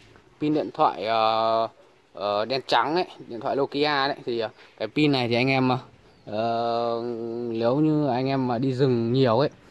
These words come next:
thì anh em có thể đi, ờ, ra những cái tiệm mà, ờ, sửa chữa điện thoại, anh em mua thêm một quả nữa để sơ cua khi lên rừng.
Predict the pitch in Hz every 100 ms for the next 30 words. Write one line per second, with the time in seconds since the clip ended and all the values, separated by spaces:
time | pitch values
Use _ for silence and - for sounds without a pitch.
0 | - - - 123 135 131 139 95 117 131
1 | 135 127 127 131 131 135 131 127 120 123
2 | 131 143 143 135 165 95 92 107 - _
3 | - _ - 98 107 104 - 147 147 175
4 | 95 - 135 135 139 139 143 135 117 95
5 | 98 135 151 143 101 139 120 147 147 120
6 | - - - _ 143 135 135 131 123